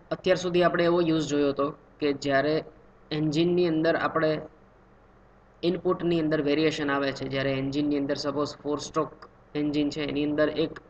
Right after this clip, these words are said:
power સ્ટ્રોકની અંદર આપણને જે છે એ, અ, energy maximum મળતી હોય છે અને બાકીના સ્ટ્રોકની અંદર આપણે energy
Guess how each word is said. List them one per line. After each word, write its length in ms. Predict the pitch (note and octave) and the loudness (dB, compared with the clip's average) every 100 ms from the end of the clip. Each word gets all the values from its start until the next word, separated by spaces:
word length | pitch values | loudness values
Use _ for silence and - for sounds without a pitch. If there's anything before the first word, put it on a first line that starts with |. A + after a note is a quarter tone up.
| - | 0
power 260 | D3+ D3+ D#3 | 6 8 8
સ્ટ્રોકની 420 | - E3 D#3+ E3 | 4 0 2 0
અંદર 200 | D#3 D#3 | 4 4
આપણને 400 | D3 - D3 D3 | 4 2 0 0
જે 120 | C#3+ | 0
છે 160 | C#3 D3 | 0 -2
એ, 320 | - C#3+ C#3 | -2 -2 -2
અ, 340 | - C3+ C3+ - - - - - - - - - - - - - | -2 -2 -2 -8 -20 -20 -20 -20 -20 -20 -20 -20 -20 -20 -20 -6
energy 380 | D#3 E3 D#3 D3+ | 0 2 4 4
maximum 460 | D3 D3 - E3 D#3 | 2 0 0 2 2
મળતી 260 | D3 D3 | 0 0
હોય 160 | D3 C#3 | -2 -2
છે 100 | C#3+ | -4
અને 100 | C#3+ | -4
બાકીના 380 | C#3+ C#3 E3 D#3+ | -4 -2 -2 -2
સ્ટ્રોકની 420 | - D#3+ D#3 D#3 | -2 -4 -2 -2
અંદર 200 | D3+ D3+ | 0 0
આપણે 240 | C#3+ D3+ | 0 -2
energy 460 | D3 C#3+ C#3+ D3 | -2 -2 -4 -4